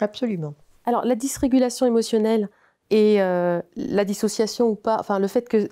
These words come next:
Speaker 2: ces, ces événements, euh, hautement toxiques surviennent sur un, le cerveau d'un enfant en développement, ça entraîne aussi une amnésie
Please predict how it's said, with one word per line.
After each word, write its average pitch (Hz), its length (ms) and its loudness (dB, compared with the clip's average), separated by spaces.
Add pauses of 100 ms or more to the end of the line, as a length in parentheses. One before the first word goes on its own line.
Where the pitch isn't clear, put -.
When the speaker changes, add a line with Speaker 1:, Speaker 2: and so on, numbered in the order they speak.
(140)
Speaker 2:
ces, - 260 -2
ces 190 300 -2
événements, 202 480 2
euh, 170 160 0 (640)
hautement 208 340 0
toxiques 208 580 -4
surviennent 214 460 -2
sur 196 220 -4
un, 185 160 -2
le 180 80 -2
cerveau 202 260 -2
d'un 190 160 0
enfant 180 260 -6
en 180 40 -2
développement, 180 400 -2 (540)
ça - 180 -6
entraîne 233 460 0 (180)
aussi - 240 -4
une 214 100 2
amnésie 208 540 2